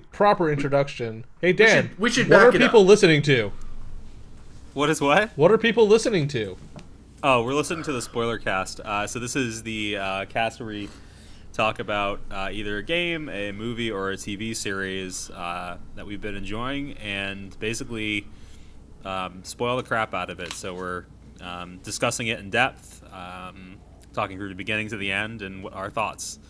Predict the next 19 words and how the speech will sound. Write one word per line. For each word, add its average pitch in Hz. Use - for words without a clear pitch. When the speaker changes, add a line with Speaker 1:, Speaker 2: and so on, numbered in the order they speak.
Speaker 1:
Yeah. 127
Speaker 3:
Um, -
Speaker 1:
And 151
sp-, -
and 156
heads 190
up, 185
there 160
may 170
be 208
spoilers 156
for 143
Witcher 190
storylines 226
beyond 175
this 160
first 156
season. 131
Speaker 3:
Yeah. 107